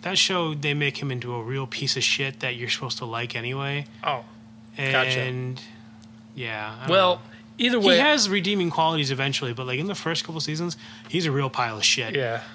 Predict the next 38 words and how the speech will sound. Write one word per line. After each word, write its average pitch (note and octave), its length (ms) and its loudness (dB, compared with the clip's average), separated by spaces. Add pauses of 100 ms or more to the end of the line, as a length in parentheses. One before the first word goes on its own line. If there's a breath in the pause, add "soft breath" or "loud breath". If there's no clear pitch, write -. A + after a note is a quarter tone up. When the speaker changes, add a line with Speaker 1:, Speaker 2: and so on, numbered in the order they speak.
(120)
Speaker 1:
And B2+ 520 0
you C#3 120 0
Speaker 2:
Probably. D3+ 180 2
Speaker 1:
really C#3+ 200 2
couldn't A#2+ 320 -2
care A#2 200 -4
less. A2+ 300 -4
Like, C3+ 240 -4
I D#3+ 240 2
personally D3+ 400 0
was C#3 100 0
Speaker 2:
Just C3 160 2
Speaker 1:
like, A2+ 100 -6
Speaker 2:
a B2 240 -6
Speaker 1:
"This D3+ 120 4
guy D#3 60 6
Speaker 2:
money D3+ 160 6
Speaker 1:
should C#3+ 120 6
get B2+ 120 2
shot B2+ 240 2
in A#2+ 60 -8
the A2 60 -8
face." C3 560 0
Speaker 2:
money-mongering, D#3 1600 0
kinda C3+ 580 -2
womanizing C#3+ 680 0
Speaker 1:
Like, C3+ 80 0
Speaker 2:
piece - 0 - (200)
Speaker 1:
he, - 40 0
Speaker 2:
of - 60 0
shit. C#3+ 260 -2 (200)
Speaker 1:
he, A3 380 0
it's F3+ 320 -4
him G3 280 0
and G#3+ 40 0
his F#3 160 0
best E3 240 2
friend C#3+ 400 -2